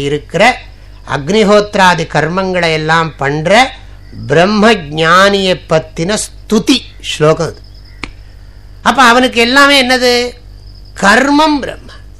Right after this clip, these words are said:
கிருஷ்ணர் அதை ரொம்ப அழகா டெவலப் பண்றார். கர்மத்தில் அகர்மத்தை பார்க்கறான்னு சொல்லிட்டு கொஞ்ச நேரம் கழிச்சு என்ன சொல்றார்? "கர்மமே அகர்மம்தான்" விட்டார். முதல்ல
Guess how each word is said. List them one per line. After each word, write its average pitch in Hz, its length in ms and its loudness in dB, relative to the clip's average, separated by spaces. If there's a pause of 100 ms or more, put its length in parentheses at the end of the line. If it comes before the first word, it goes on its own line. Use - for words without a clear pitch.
(240)
கிருஷ்ணர் 226 400 0
அதை 175 180 -2
ரொம்ப 214 160 -4
அழகா 240 280 4
டெவலப் 226 300 0
பண்றார். 185 340 -4 (840)
கர்மத்தில் 254 800 0
அகர்மத்தை 240 500 0 (200)
பார்க்கறான்னு 233 500 4 (120)
சொல்லிட்டு 208 340 -2 (100)
கொஞ்ச 185 220 -4
நேரம் 226 180 0
கழிச்சு 202 240 -2
என்ன 202 160 -4
சொல்றார்? 180 260 -2 (140)
"கர்மமே 196 680 0 (240)
அகர்மம்தான்" 151 640 0
விட்டார். - 240 -16 (2250)
முதல்ல 226 340 -2